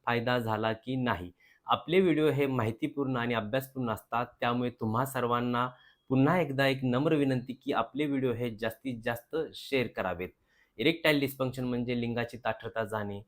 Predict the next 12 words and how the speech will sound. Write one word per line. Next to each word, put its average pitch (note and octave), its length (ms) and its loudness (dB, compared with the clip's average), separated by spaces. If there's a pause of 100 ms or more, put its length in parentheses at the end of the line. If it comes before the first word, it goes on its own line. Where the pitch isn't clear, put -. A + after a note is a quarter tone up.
(400)
प्रीमॅच्युअर E3 480 2
इजॅक्युलेशन B2+ 460 0
म्हणजे A#2+ 460 0
शीघ्रपतन B2+ 540 -4
होणे, G#2+ 460 -8
यासारख्या B2+ 560 -2
समस्या A2+ 540 -6
संदर्भात C3+ 540 0 (140)
आपले A#2 280 -8
बरेचसे A2 500 -6
व्हिडिओ C3+ 260 0
आहेत. G#2 180 0